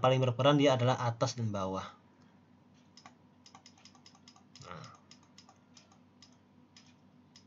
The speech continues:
Bahkan di pojok sini dia kurang begitu memikul ya. Oke. Dari tengah paling besar beban te-,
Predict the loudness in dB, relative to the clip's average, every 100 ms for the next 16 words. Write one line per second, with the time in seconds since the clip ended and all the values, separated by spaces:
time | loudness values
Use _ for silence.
0 | -20 _ _ -20 -20 -20 -20 _ -20 -20
1 | -6 0 2 4 4 4 2 2 2 6
2 | 8 6 4 -4 -20 -20 -20 -18 -18 -2
3 | 8 10 10 6 2 -2 -2 0 2 2
4 | 0 -2 -2 -2 -4 -12 _ -20 _ -14
5 | -14 -14 -20 _ _ -20 _ _ _ -20
6 | _ -20 -20 -20 -20 -20 -20 -20 -20 _
7 | 0 4 6 6 4 2 -2 _ -20 -20
8 | _ _ _ -20 _ _ _ _ -20 _
9 | -20 _ _ -20 _ 0 2 6 6 6
10 | 6 4 2 6 8 8 6 4 4 4
11 | 0